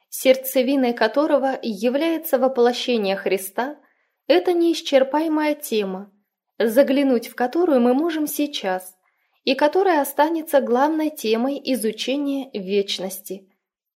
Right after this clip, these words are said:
В течение многих лет в своих проповедях, письмах, статьях для периодических изданий и книгах Елена Уайт снова и снова обращалась к возвышенной теме единения Бога и человека.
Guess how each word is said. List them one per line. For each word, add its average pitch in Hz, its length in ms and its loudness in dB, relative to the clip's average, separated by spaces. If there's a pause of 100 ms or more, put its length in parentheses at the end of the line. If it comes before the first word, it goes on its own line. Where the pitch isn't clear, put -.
(480)
В - 80 -20
течение 403 420 2
многих 339 420 2
лет 339 240 2
в - 80 -12
своих 269 420 0
проповедях, 233 720 2
письмах, 262 480 -4
статьях 214 720 -6 (300)
для 240 180 6
периодических 233 960 0
изданий 233 600 -2
и 233 220 -6
книгах 240 720 -2 (400)
Елена 285 560 2
Уайт 262 360 -2
снова 294 420 2
и 233 60 2
снова 302 420 -2
обращалась 254 840 -2
к 247 120 -2
возвышенной 240 760 0
теме 294 520 -4 (320)
единения 254 1040 0
Бога 262 480 0
и 269 280 -4
человека. 190 840 -2